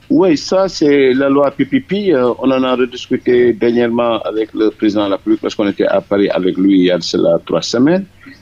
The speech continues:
Il est important parce qu'on donne des exemples. La Chine, vous ne pouvez pas être un Sénégalais, aller, euh,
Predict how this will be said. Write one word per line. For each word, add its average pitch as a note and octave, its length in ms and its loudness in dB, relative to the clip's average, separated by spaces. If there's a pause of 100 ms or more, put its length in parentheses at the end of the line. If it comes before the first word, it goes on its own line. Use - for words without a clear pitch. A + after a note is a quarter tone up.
(140)
Il A2+ 100 2
est C3+ 100 2
important D#3+ 440 -2
parce F3+ 200 -6
qu'on - 180 0
donne D#3+ 180 2
des C3+ 240 -2
exemples. C#3 880 0
La D3 120 0
Chine, F#3+ 300 0
vous D#3 60 4
ne C#3+ 40 2
pouvez D3 160 -4
pas F3+ 160 -2
être E3+ 160 -4
un C3+ 60 0
Sénégalais, C3 680 0
aller, A#2+ 320 2
euh, A2 160 -2